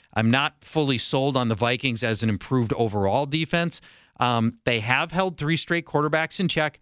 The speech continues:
but they've also faced a mixed bag of passers. Russell Wilson, which was impressive, then Baker Mayfield and Jared Goff, together averaging just two hundred eighteen passing yards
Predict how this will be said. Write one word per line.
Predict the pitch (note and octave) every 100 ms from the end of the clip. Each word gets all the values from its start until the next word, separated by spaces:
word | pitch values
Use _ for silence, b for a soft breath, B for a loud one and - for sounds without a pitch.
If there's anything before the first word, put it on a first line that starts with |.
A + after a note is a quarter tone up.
| b b b b
but | A2 D3 D#3 F3+
they've | F3+
also | B3+ -
faced | A3 G3 -
a |
mixed | C3+ C3+ -
bag | A#2 A#2+ A2
of |
passers. | - A#2+ B2 - B2+ A#2+ - -
Russell | A2 B2 B2+
Wilson, | A2 D3 - D#3+ D3+ - - -
which | C#3 C3 - -
was | F#3+
impressive, | F#3 C3+ G#2 - A2 -
then | C3 C#3
Baker | B2+ D3 C3 A#2+
Mayfield | A#2+ A2+ C3 A#2 A2 -
and | A2+ G#2+ G2
Jared | B2 A#2+ G#2+
Goff, | F2 A2+ G#2+ - - b b b
together | A#2 C#3+ C#3 B2+
averaging | B2+ A#2+ B2+ A2+
just | A2 -
two | - A#2+
hundred | B2 A2+
eighteen | A#2 - A2+
passing | G2+ A#2 A2+ A#2
yards | A2+ A2+